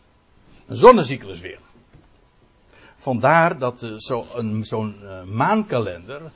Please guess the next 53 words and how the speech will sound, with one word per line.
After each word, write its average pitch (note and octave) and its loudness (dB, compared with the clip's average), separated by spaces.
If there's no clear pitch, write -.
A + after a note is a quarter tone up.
zich - -14
iedere, D#3 -12
de G#2+ -10
Joodse C3+ -6
maankalender B2 -8
zich - -16
elke C#3 -10
paar C3 -2
jaar A2 -4
corrigeert C3+ -4
door D3 -6
een A#2+ -10
dertiende D#3+ -2
maand. F2 -8
En G#2 -20
u G2+ -20
denkt, A2 -14
"Haha, D#3 -4
dertiende C3 -8
maand, G#2+ -6
dat C#3+ -4
is A#2 -6
interessant, A#2+ -6
daar A#2 2
hou A#2 2
ik G#2 -8
van." F#2+ -10
Als A#2 -8
u A#2+ -4
werknemer G2 -4
bent E2 -10
dan, D#2+ -14
hè. - -16
Nee, A#2+ 0
maar A#2 2
daar A#2+ 6
heeft A#2+ 0
het B2 -8
even A2 -2
helemaal A2+ 0
niks A2 -6
mee G#2+ -4
te G#2 -8
maken. A2+ 0
Maar A#2 -2
die A2+ -8
dertiende B2+ 0
maand, D3 0
die D3+ -8
voegt - -8
men C#3+ -2
dan A2 -4
tussen. F#3 0